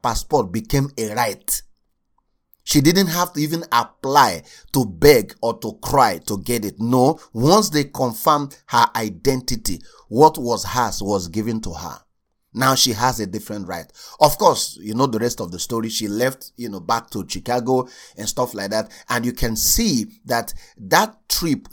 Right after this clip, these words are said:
changes her life, changes the life of the family. That her pain and her misery where she was, was not really because of village people or because of what she did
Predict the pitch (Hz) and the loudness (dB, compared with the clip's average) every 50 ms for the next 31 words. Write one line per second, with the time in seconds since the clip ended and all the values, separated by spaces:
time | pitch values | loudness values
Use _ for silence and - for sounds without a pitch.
0 | _ - - - - 147 135 135 151 156 143 - - - - 90 87 85 85 85 | _ 2 6 6 6 6 4 2 -2 -4 -6 -6 -8 -8 -10 -10 -10 -10 -8 -8
1 | 95 104 110 - _ - 143 143 135 135 151 143 131 120 101 98 110 113 117 - | -8 -8 -10 -12 _ -4 -4 -4 -2 -4 -4 -6 -6 -6 -6 -4 -4 -6 -6 -8
2 | - - 98 - - 95 90 - - - - 104 95 92 92 85 90 92 107 - | -10 -12 -12 -12 -10 -14 -16 -16 -16 -12 -10 -10 -8 -8 -8 -10 -10 -10 -12 -14
3 | _ - - - - - - - 135 151 147 143 - - - - - _ - - | _ -20 -20 -20 -20 -20 -20 -4 0 0 0 0 -2 -8 -10 -10 -16 _ -12 -6
4 | 156 156 151 151 147 - - _ _ _ - - 226 226 196 156 135 127 127 120 | 0 2 2 2 2 0 -8 _ _ _ 6 8 8 8 8 4 2 -2 -4 -2
5 | 127 131 127 120 120 131 165 170 135 127 113 107 107 117 143 151 147 - - 123 | -2 -2 0 0 0 0 0 0 0 -2 -2 -4 -2 2 2 2 2 2 -2 -4
6 | 107 110 127 123 110 98 - - - - - - - - 139 139 135 156 185 220 | -2 0 2 2 2 0 -4 -10 -14 -20 -20 -20 -6 -4 -2 -2 -2 -2 -2 -2
7 | 220 - 175 175 180 175 139 127 113 151 156 156 135 113 95 87 123 127 135 135 | -2 -2 -4 -4 -4 -4 -4 -2 0 0 0 0 -2 -4 -2 -2 -2 0 0 -2
8 | 135 - - 127 - - 113 104 104 98 95 113 113 113 101 110 107 - 143 143 | -4 -4 -8 -8 -8 -6 -6 -6 -6 -6 -4 -4 -4 -4 -4 -6 -6 -4 -4 -2
9 | 143 - 120 104 107 123 131 - - 101 90 82 117 117 110 - | -2 -2 -4 -2 -2 -4 -4 -4 -6 -8 -8 -6 -6 -6 -6 -8